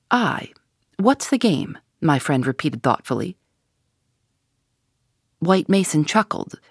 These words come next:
and rubbed his fat hands together in his professional satisfaction. "I said it was a snorter," he cried,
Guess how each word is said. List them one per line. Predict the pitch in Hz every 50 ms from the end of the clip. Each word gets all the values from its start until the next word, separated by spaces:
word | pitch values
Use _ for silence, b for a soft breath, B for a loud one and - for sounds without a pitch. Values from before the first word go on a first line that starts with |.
| b
and | - 147 147 160
rubbed | 185 180 151 -
his | 147 131 -
fat | - 185 175 160 -
hands | - 175 170 160 156 147 -
together | - 139 147 139 139 135
in | 135
his | 139 131
professional | - - 156 - - 180 165 - - 160 139
satisfaction. | - - 147 139 135 - - - 220 180 - - - - - - - b b b b b b b _ _ _ _ _ _ _ _ _ _ _ _ _ _ _ _ _ _ _ _ _ _
"I | - 160 165
said | - - 254 254
it | - 117
was | 135 -
a | 139
snorter," | - - 156 139 127 120 - 120
he | - - 143
cried, | _ - 139 110 - - - -